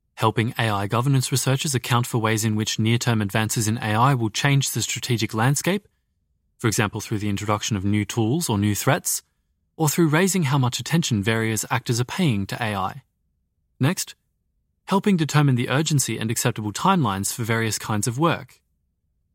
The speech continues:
And next, helping set parameters for coordinated A I regulations. For example, if some regulation would only apply to models trained with at least some amount of compute, precisely how many flops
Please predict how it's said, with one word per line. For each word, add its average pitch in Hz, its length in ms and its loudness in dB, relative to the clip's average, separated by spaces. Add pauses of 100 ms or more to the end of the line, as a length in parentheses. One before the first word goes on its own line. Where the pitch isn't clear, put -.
(420)
And 120 140 2
next, 190 400 0 (400)
helping 208 320 2
set 156 260 0
parameters 127 540 0
for 135 140 0
coordinated 127 640 2
A 113 160 -2
I 104 160 0
regulations. 110 960 -2 (380)
For - 100 -2
example, 107 400 0
if 139 100 -4
some 127 200 0
regulation 110 580 0
would 107 160 -4
only 120 260 0
apply 104 240 -2
to 107 80 -4
models 104 320 -4
trained 117 300 -2
with 107 100 -4
at 107 100 -6
least 104 300 -6
some 160 240 0
amount 110 300 -2
of 107 100 -8
compute, - 460 -2 (640)
precisely 226 480 0
how 170 160 4
many 156 260 4
flops - 520 -2